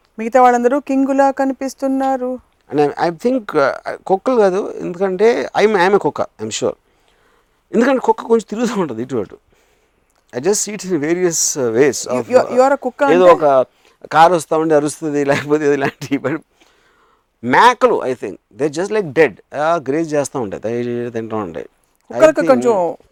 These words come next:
Speaker 2: yeah, at least something it will be doing. అరుస్తూ, కరవడం,
Speaker 1: So,
Speaker 2: అప్పుడప్పుడు కరుస్తూ ఉంటది కూడా. I like that.
Speaker 1: వర్మ గారి,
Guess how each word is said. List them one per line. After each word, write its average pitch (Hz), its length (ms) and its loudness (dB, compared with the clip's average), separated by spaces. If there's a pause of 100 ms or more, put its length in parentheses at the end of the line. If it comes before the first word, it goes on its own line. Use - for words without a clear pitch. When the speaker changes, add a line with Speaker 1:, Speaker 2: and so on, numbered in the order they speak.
(160)
Speaker 2:
yeah, 240 180 10
at 240 80 -10
least 311 220 4
something 294 260 -2
it 277 80 -4
will 254 120 0
be 220 100 0
doing. 165 120 6
అరుస్తూ, 175 560 0
కరవడం, 151 560 0
Speaker 1:
So, 131 100 0
Speaker 2:
అప్పుడప్పుడు 175 300 4
కరుస్తూ 175 360 4
ఉంటది 135 200 -2
కూడా. 107 140 2
I 107 40 -4
like 123 180 -6
that. 95 140 -6 (120)
Speaker 1:
వర్మ 247 260 2
గారి, 254 600 -2